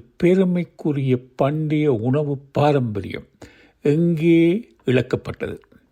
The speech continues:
பிரிட்டனுக்கு கறி உண்மையில் எங்கிருந்து வந்தது? ஏன் பிரிட்டனில் இன்று கறி கிரைசிஸ் ஏற்பட்டுள்ளது? இது குறித்த தெளிவான புரிதல் இல்லாவிடில்,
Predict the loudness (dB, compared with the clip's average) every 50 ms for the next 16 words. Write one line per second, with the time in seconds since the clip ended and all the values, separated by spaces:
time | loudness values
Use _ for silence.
0 | _ _ _ _ _ _ -20 _ _ _ _ _ _ _ _ -2 2 2 2 2
1 | 0 0 2 4 4 4 2 -2 -2 -2 -2 -2 -4 -6 0 2 2 2 2 0
2 | -2 -4 -6 -6 -4 -2 -2 0 0 0 0 -2 -2 -2 -4 -6 -6 -2 0 2
3 | 4 6 6 6 6 4 4 2 2 2 2 2 2 2 2 2 0 0 -2 -4
4 | -6 -8 -10 -14 -16 -20 _ _ _ _ _ _ _ _ _ _ _ _ -2 2
5 | 4 4 6 4 4 2 0 0 -2 -2 -2 -2 -2 -4 -8 -8 -6 -4 -4 -4
6 | -4 -4 -6 -8 -12 _ _ _ _ _ _ _ _ -4 -2 0 0 0 -2 -6
7 | -6 -8 -6 -6 -8 -8 -12 _ _ -16 -14 -8 -4 0 2 2 0 0 -4 -12
8 | -6 -2 0 2 2 0 0 -4 -6 -6 -6 -8 -12 -16 -20 _ _ _ _ _
9 | _ _ 0 0 0 0 0 -4 -4 -4 -6 -10 -10 -10 -10 -12 -16 -20 _ _
10 | _ _ _ _ _ _ _ _ _ _ _ _ _ -4 0 2 2 2 2 2
11 | 0 0 -2 0 0 2 2 0 -2 -4 -6 -6 -6 -6 _ _ 0 2 2 4
12 | 4 2 0 0 0 -2 -2 -2 -2 -2 -4 -6 -6 -6 0 0 2 2 2 2
13 | 2 0 0 0 -2 -2 0 2 2 4 4 2 2 0 -4 -8 -8 -10 -12